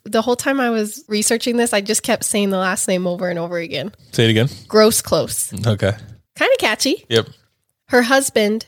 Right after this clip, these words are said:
Speaker 1: Bill Grossclose, who goes by William, by the way, made the report stating that Deborah was a nurse and had supposedly not arrived for her shift that morning at Methodist Hospital.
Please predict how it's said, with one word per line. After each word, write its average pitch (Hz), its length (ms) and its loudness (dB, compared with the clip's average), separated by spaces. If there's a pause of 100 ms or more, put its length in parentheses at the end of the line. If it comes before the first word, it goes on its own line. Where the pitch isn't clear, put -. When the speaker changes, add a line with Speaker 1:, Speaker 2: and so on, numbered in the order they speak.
(100)
Speaker 1:
Bill 233 240 6
Grossclose, 190 800 0
who 214 220 -2
goes 214 240 0
by 208 160 2
William, 190 380 0
by 170 120 -2
the 170 140 -6
way, 175 240 -4 (500)
made 220 220 4
the 262 100 4
report 220 580 2
stating 226 480 0
that 208 160 -2
Deborah 214 320 2
was 254 160 0
a 262 60 2
nurse 202 520 0
and 220 180 -2
had 220 160 0
supposedly 254 680 -2
not 220 320 2
arrived 220 540 0
for 202 160 -4
her 208 140 -6
shift 311 500 -2
that 185 180 2
morning 196 420 -2
at 202 140 -2
Methodist 233 560 0
Hospital. - 640 -4